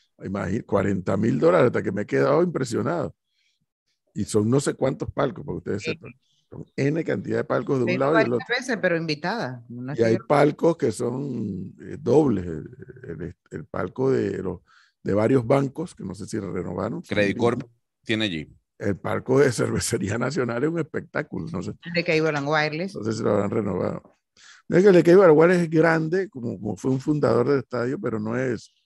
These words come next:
Speaker 1: no es así, es que
Speaker 2: Espectacular.
Speaker 1: extraordinario, espe-, extraordinario del tamaño, sí.
Speaker 2: Ok.
Speaker 1: Queda, queda al lado del palco del Patronato. Pero hay palcos, el de la Cervecería Nacional es espectacular.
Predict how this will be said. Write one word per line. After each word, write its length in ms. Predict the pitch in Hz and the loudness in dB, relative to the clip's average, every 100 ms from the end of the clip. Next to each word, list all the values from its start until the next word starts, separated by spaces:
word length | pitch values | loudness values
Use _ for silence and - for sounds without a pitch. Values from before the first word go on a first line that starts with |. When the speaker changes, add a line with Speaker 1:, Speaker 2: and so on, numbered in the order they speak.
| _ _ _ _ _ _ _ _ | _ _ _ _ _ _ _ _
Speaker 1:
no 260 | 190 120 123 | -8 -2 0
es 60 | |
así, 320 | 139 135 143 | 0 2 0
es 80 | 143 | 0
que 440 | - 107 95 90 90 _ - - _ _ - _ _ _ - | -2 -2 -2 -4 -8 _ -20 -20 _ _ -20 _ _ _ -14
Speaker 2:
Espectacular. 540 | 165 165 - - - | -10 -6 -6 -2 -2
Speaker 1:
extraordinario, 580 | - 117 139 127 92 90 90 | 0 0 2 2 0 -6 -6
espe-, 220 | - 110 117 | -8 -4 -4
extraordinario 480 | 123 120 123 139 | -2 -2 0 2
del 120 | 180 - | 0 0
tamaño, 460 | 117 135 117 85 | 0 0 -2 -6
sí. 120 | 104 104 - _ | -10 -14 -14 _
Speaker 2:
Ok. 80 | - - | -20 -2
Speaker 1:
Queda, 440 | 113 123 131 120 139 131 | 2 4 4 -2 -6 -8
queda 220 | - 123 | 0 2
al 100 | 135 | 4
lado 280 | 139 143 160 | 4 4 4
del 220 | 131 127 - _ | 2 -2 -10 _
palco 280 | 120 110 139 | -6 -4 -4
del 80 | 127 | -4
Patronato. 540 | 92 - 98 98 - _ _ _ _ _ _ _ _ _ _ | -6 -8 -8 -8 -12 _ _ _ _ _ _ _ _ _ _
Pero 420 | - 104 101 95 90 | -2 0 0 -2 -4
hay 100 | 87 | -8
palcos, 560 | 87 85 - 98 135 | -10 -12 -8 -6 -4
el 220 | 101 98 | -4 -4
de 460 | 95 98 110 90 95 | -2 -2 -2 -4 -6
la 160 | 90 90 | -6 -6
Cervecería 540 | 87 90 87 85 90 | -4 -6 -4 -4 -4
Nacional 420 | 95 127 135 131 | -4 -4 -4 -2
es 120 | 170 160 | 0 -2
espectacular. 760 | - 151 - - - - 131 | -2 -6 -6 -8 -8 -8 -8